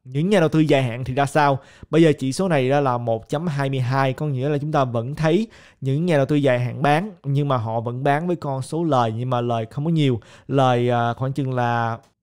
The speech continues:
một chấm hai mươi hai là lời một ít mà thôi. Có nghĩa là sao? Có nghĩa là những nhà đầu tư dài hạn này đó, tuy là họ bán nhưng mà không phải những người mà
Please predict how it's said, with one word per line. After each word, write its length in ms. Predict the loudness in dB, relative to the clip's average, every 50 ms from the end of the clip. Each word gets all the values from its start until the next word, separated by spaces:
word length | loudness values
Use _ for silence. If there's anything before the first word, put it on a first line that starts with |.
| _
một 260 | -4 -2 -2 -2 0
chấm 140 | 0 0 0
hai 140 | 0 0 0
mươi 100 | 0 0
hai 340 | 0 0 0 0 0 0 0
là 280 | 0 0 0 0 0
lời 400 | 0 0 -2 0 0 -2 -2 -4 -8 -12
một 160 | -14 -12 -4 -2
ít 180 | -2 -2 0
mà 100 | -2 -2
thôi. 300 | 2 2 4 4 4 2 -2 -8 -16 -20 -12 _
Có 100 | -2 0
nghĩa 200 | 2 2 4 2
là 100 | 2 2
sao? 240 | 0 0 0 0 0
Có 100 | 0 -2
nghĩa 120 | -2 0
là 60 | 0
những 220 | -2 -2 -4 -4 -2
nhà 100 | -2 0
đầu 100 | 0 0
tư 100 | 0 0
dài 220 | 2 2 2 0
hạn 200 | 0 -2 -2 -2
này 200 | -2 -2 -2 0
đó, 160 | 0 0 0
tuy 300 | -2 -2 0 0 2 2
là 380 | 2 2 0 0 0 0 -2 -4 -8
họ 320 | -14 -12 -8 -6 -4 -2
bán 400 | 0 2 2 2 0 -2 -2 0
nhưng 220 | 0 2 2 2 2
mà 260 | 2 2 2 0 -2 -6 -12 -20 -20 _
không 220 | -2 0 0 0 2
phải 180 | 2 2 2
những 160 | 0 0 -2
người 180 | 0 0 0 0
mà 340 | 0 -2 -2 -2 -2 -4